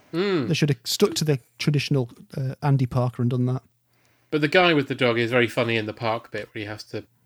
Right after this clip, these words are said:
Speaker 1: the dog won't do what he's telling him. That's quite a funny bit.
Speaker 2: Yeah. As the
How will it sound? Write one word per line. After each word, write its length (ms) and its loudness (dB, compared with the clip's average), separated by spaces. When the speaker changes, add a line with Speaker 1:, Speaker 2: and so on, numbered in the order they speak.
Speaker 1:
the 60 -12
dog 240 -4
won't 220 -6
do 140 -4
what 100 -8
he's 140 -8
telling 220 -10
him. 140 -16
That's 160 -16
quite 200 -10
a 40 -18
funny 200 -14
bit. 200 -16
Speaker 2:
Yeah. 300 -2
As 140 -2
the 120 -4